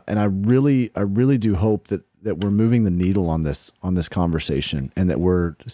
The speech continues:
going to see some actual change. I know this book is gonna do something to really, um, help continue that conversation. And, and so I appreciate you spending time and sharing with our community. Where can we follow what you're doing and get more connected with you?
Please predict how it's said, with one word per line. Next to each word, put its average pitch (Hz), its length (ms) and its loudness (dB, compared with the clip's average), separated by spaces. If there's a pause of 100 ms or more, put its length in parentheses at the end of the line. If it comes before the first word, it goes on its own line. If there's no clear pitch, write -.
(120)
going 120 260 2
to 107 60 0
see - 180 -4
some - 200 -6
actual 95 360 -6
change. 92 240 -2
I 85 40 -2
know 90 120 0
this 90 100 -2
book - 240 -4
is 87 80 -4
gonna 87 200 -2
do 82 140 0
something 87 380 -2
to 87 120 -4
really, 82 280 2 (480)
um, 85 280 0
help - 260 0
continue 90 400 -2
that 82 180 -2
conversation. 78 760 -2
And, 71 260 -2
and 82 180 -2
so - 120 0
I 90 60 2
appreciate 127 360 0
you 90 40 2
spending 98 240 0
time 98 300 0
and 85 120 -2
sharing 95 380 0 (480)
with 104 140 0
our 113 140 2
community. 107 600 0 (360)
Where 139 140 2
can 185 100 0
we 160 80 2
follow 135 340 0
what 123 160 -2
you're 110 120 -2
doing 131 480 0
and 107 140 -4
get 107 120 -2
more 113 120 0
connected 101 400 -2
with 87 180 -2
you? 78 120 -4